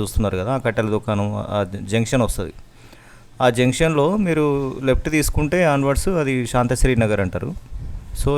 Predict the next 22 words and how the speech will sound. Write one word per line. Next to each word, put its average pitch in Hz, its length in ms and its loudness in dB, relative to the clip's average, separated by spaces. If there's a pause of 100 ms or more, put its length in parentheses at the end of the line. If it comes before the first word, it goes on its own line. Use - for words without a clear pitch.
ఇప్పుడు 131 240 6
మీరు 123 180 2
ఈ 120 120 2
వీడియోలో 131 360 2
చూడొచ్చు, 120 320 2
మీరు 107 160 2
అపార్ట్మెంట్స్ 107 540 0
కానీ, 107 180 0
హౌసెస్ 104 340 -2
కానీ 104 220 -2
కంప్లీట్ 104 380 -2
కన్‌స్ట్రక్షన్ 104 420 -2
అయిపోయినాయి. 95 380 -4 (1120)
So, 156 80 4 (200)
ఇక్కడ 156 200 2 (140)
కూడా 165 260 4
మీకు 151 240 -2
మంచి 135 300 0
ప్లాట్లు 135 420 4
కానీ, 139 240 2
హౌసెస్ 127 380 4
కానీ 131 180 4